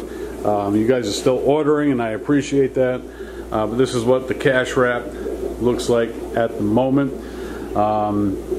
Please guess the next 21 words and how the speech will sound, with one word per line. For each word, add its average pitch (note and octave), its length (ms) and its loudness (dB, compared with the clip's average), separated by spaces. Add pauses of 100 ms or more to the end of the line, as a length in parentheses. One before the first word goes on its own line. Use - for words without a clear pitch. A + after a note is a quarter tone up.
(680)
this A#2+ 200 2
basket B2+ 1040 -2 (520)
here, G#2 640 2 (800)
I - 80 2
was A#2+ 460 2
going A#2+ 320 2
to, G#2 300 2 (1040)
look A#2+ 120 2
at A#2+ 260 4
that, - 40 -12
some G#2+ 220 -2
raffle A#2+ 260 2
tickets. - 460 0
Hmm. - 420 0 (680)
Wonder A2+ 160 2
what A#2 180 4
we're A2 100 4
gonna A2 100 4
be G2+ 120 0
raffling. G2+ 520 0 (580)
Um, G2 560 0